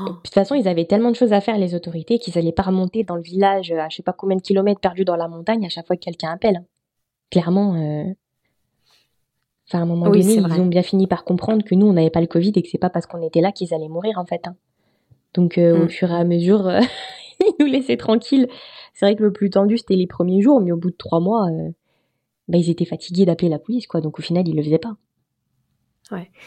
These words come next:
Speaker 1: Mais tu penses que si, si le village avait été, euh, plus proche d'une grande ville et plus accessible, euh, par la police,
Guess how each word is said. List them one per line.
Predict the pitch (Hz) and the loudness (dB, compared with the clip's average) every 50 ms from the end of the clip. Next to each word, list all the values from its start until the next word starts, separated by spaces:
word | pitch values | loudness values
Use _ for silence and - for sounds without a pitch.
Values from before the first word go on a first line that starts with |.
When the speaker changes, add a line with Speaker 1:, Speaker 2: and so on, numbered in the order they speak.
| - - - - | -20 -16 -4 -2
Speaker 1:
Mais | 190 196 | -2 -2
tu | 196 - 208 | -2 -4 -6
penses | 190 254 277 269 - | -4 -4 -4 -4 0
que | - 220 | 0 0
si, | 208 214 - - 226 226 226 226 226 220 220 - - | 0 0 -4 -6 -6 -6 -4 -4 -6 -8 -10 -12 -12
si | - - - - 220 | -14 -12 -10 -10 -10
le | 190 185 | -10 -8
village | 185 190 202 220 233 247 233 - | -8 -4 -2 0 0 0 0 -2
avait | 202 170 175 175 | -4 -4 -2 -4
été, | 185 185 - - 214 226 226 | -4 -4 -4 -2 0 0 0
euh, | 202 180 170 | 0 -2 -4
plus | 170 - - - 220 185 | -6 -10 -10 -10 -10 -10
proche | - - - 220 220 220 220 | -8 -2 0 2 2 2 -2
d'une | - 214 196 196 | -4 -4 -4 -4
grande | 185 185 196 196 202 | -4 -4 -6 -6 -6
ville | 190 180 202 220 233 233 226 | -6 -6 -4 -2 -2 0 2
et | 214 185 175 | 0 0 0
plus | 175 - 214 190 180 | -2 -6 -6 -2 0
accessible, | 196 175 - - - 185 175 - - 226 220 202 196 196 | 0 -2 -2 -2 -4 -4 -4 -4 -4 -4 -4 -2 0 0
euh, | 190 180 175 170 170 | 0 2 0 0 0
par | - 190 175 185 | -2 -2 0 0
la | 190 180 | 0 -2
police, | 185 - 196 180 185 233 269 285 - - - - | 0 0 -2 0 0 0 -2 -4 -6 -10 -10 -12